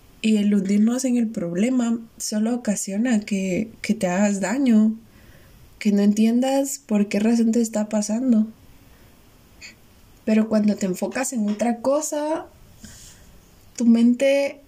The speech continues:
tiene en mente, o sea, tu mente está pensando en lo,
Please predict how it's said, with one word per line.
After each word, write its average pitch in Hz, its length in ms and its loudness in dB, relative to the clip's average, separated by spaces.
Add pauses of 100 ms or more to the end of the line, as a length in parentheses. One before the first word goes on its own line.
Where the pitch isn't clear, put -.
(120)
tiene 285 600 0 (1300)
en 214 160 4
mente, 254 380 2
o 247 60 0
sea, 202 360 -2
tu 214 100 2
mente 226 320 4
está 240 320 -8
pensando 254 680 0
en 247 100 4
lo, 208 140 2